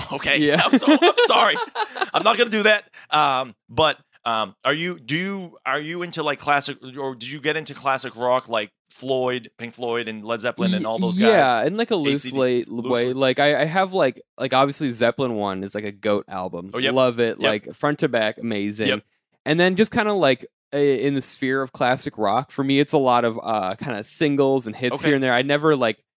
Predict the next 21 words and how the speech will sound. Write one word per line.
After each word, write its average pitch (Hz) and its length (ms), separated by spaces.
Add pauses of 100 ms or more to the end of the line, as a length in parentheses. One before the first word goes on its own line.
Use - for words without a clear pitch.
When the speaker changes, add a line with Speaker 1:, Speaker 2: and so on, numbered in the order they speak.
(280)
Speaker 2:
I 135 80
was 143 100
never 135 280
an 117 60
album 110 420
listener 127 380
with 104 160
classic 104 440
rock. 104 280
I 110 80
was 127 100
Speaker 1:
Okay. 135 60
Speaker 2:
actually, 123 260
like, 101 100
a - 20
big 98 180
metalhead. 107 720
So, 120 280
like, 104 220
I 110 120
would, 101 240